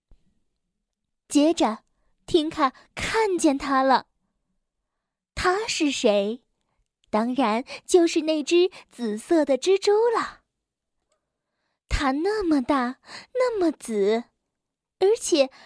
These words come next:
还在随风舞动。Tinka的身下就是那只大蜘蛛。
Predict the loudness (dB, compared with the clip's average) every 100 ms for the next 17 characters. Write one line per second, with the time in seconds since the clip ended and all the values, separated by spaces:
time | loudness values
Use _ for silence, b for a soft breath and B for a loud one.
0 | B -6 -2 -2 -2 -2 -4 -10 -10 2
1 | 2 2 -4 -4 -4 -6 -2 0 2 0
2 | 0 -6 _ _ _ _ _ _ _ _
3 | _ _ _ _ _ _ 0 2 0 -2
4 | -2 -2 -2 -2 -4 -4 -6 _ _ _
5 | _ _ 4 4 6 2 0 -4 -2 -2
6 | 0 -2 -2 -2 2 2 4 2